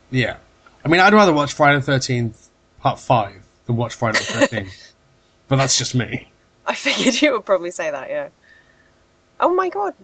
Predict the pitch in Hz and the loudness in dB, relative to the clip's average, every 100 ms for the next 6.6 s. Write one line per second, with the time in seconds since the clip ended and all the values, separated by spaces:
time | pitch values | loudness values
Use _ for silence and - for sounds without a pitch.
0 | _ - - 277 339 - - 285 - 233 | _ -14 -8 -6 -6 -8 -6 -6 -6 -6
1 | 208 185 185 190 208 214 - 185 180 180 | -4 -2 -4 -2 -6 -6 -8 -10 -10 -16
2 | _ _ _ - 139 139 127 131 120 117 | _ _ _ -4 0 2 0 0 -2 -2
3 | 117 110 113 110 98 110 107 - _ _ | -4 -4 -6 -6 -8 -14 -18 -20 _ _
4 | _ _ _ _ _ _ _ - - - | _ _ _ _ _ _ _ -6 -6 -6
5 | - 170 175 180 _ _ _ _ - 202 | -6 -6 -6 -10 _ _ _ _ -4 0
6 | 233 233 196 170 165 | 2 4 2 2 0